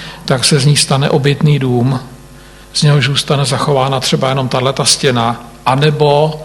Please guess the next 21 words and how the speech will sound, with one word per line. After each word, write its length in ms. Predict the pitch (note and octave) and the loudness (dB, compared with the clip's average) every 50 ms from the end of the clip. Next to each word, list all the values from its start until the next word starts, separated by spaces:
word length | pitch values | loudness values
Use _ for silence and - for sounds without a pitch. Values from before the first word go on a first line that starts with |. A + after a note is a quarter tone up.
| - - - - - | -16 -18 -16 -8 -2
nákupní 580 | - C#3 B2+ C3 - - D#3 - - C3 C3+ C3 | 0 0 0 0 0 0 0 0 0 -2 0 0
centrum. 640 | - - C#3 B2 B2 - D#3 C#3 A#2+ G#2+ G#2+ G#2 - - - - - - - - - - - - - - - - - - - - - - - - - - - - - - - | 0 2 2 0 2 2 0 0 0 -2 -4 -4 -6 -8 -16 -20 -20 -20 -20 -20 -20 -20 -20 -20 -20 -20 -20 -20 -20 -20 -20 -20 -20 -20 -20 -20 -20 -20 -20 -20 -20 -20 -14
V 60 | - | -4
tom 160 | - B2+ A#2 | -2 -2 0
horším 400 | A2+ B2+ A#2 A2 - - C3 B2+ | 0 0 0 0 0 -2 -2 -2
případě 480 | - - C3+ B2+ - C3 B2 A#2+ A#2 A2 | -2 -4 -4 -2 0 0 0 0 -2 -2
teda. 360 | - A#2+ A#2+ A#2 A2 G2+ G2+ - - - - - - - - - - - - - - - - - - - - - - - - - - - - - - - - - - - - - - - - - - - - - - - - - - | -2 -2 -2 -2 -2 -4 -6 -10 -18 -20 -20 -20 -20 -20 -20 -20 -20 -20 -20 -20 -20 -18 -18 -18 -18 -20 -20 -20 -20 -20 -20 -20 -20 -20 -20 -20 -20 -20 -20 -20 -20 -20 -20 -20 -20 -20 -20 -20 -20 -20 -20 -20 -20 -20 -20 -12 -2
Ta 100 | - D#3 | -2 0
synagoga 580 | - - G#3+ G#3+ G#3+ G#3+ G3 G#3+ G#3 F#3 G#3+ G#3 | 4 6 8 8 8 8 8 8 6 6 6 4
tady 220 | G#3+ G#3+ G3+ G3 | 4 4 2 2
pořád 440 | G3+ - G3 D#3 F3 F#3 F3+ F3+ F3+ | 2 2 2 4 4 4 2 4 2
ale 160 | F#3+ F3+ E3 | 2 2 2
stojí. 680 | - - - - D#3+ C#3 B2+ A#2+ A#2 A2+ A2 G#2+ A2 - - - - - - - - - - - - - - - - - - - - - | 2 2 2 2 2 0 2 0 -2 -4 -4 -6 -8 -12 -16 -20 -20 -20 -20 -20 -20 -20 -20 -20 -20 -20 -20 -20 -20 -20 -20 -18 -8 -4
A 80 | - | -2
stojí 440 | A#2+ - - - F#3+ F#3 G3 G3 F3 | 0 0 2 4 6 6 6 6 6
na 120 | C#3+ C#3 | 4 2
památku 640 | - - F#3 F3+ F3+ F#3 F#3 F#3+ F#3 - - - G#3 | 2 4 4 6 6 6 6 4 2 0 0 2 4
lidí, 640 | G3 F#3+ F#3+ E3 D3 D3 C#3 C3 B2+ C#3 D#3+ - - - | 6 6 4 2 0 -2 -4 -4 -4 -6 -6 -8 -10 -14
kteří 360 | - - E3+ E3 D#3 F#3 G#3 | -6 -2 0 0 4 4 4
ji 80 | G#3 G#3 | 4 4
postavili, 880 | G3+ D3 - - - - C#3+ C3+ C#3 C#3 C3+ B2+ B2 A#2+ A#2+ C3 D#3 | 2 0 0 0 2 2 2 2 2 2 2 2 2 2 0 0 -2